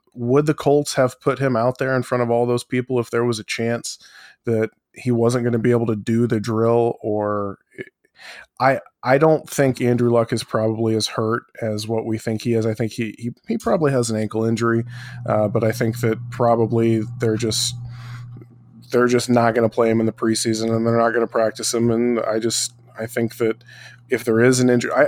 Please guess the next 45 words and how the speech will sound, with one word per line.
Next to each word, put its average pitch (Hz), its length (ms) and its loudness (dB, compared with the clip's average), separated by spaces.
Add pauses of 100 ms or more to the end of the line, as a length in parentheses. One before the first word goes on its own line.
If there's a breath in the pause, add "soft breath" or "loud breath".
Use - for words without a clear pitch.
(120)
I 147 100 4
think 160 200 0
that 147 120 2
there 127 120 4
is 123 120 2
probably 117 340 2
an 113 80 2
injury 113 280 2
there, 113 340 2 (440 loud breath)
um, 101 540 -2 (360)
but 110 200 2
I 110 80 6
don't 110 180 0
think 110 160 -4
it's 107 180 -4
as 107 120 -6
serious 107 400 -2
as 104 120 -4
what 113 200 -2
we've 113 140 -2
been 113 120 -4
led 110 220 -2
to 110 80 -6
believe, 107 320 -4
just - 320 -4
based 110 320 -4
on, 110 260 -2 (340 loud breath)
just - 240 -2
based 156 260 2
on 139 180 6
the 123 80 4
work 120 260 2
that 117 140 -4
he 123 100 0
was 117 160 0
doing 120 360 2
in 117 180 -6
front 131 340 -2
of 135 160 0
everyone, 120 680 0
that 113 260 -2
if 113 220 -6
he 120 120 -4
were 120 300 0
truly 139 640 -2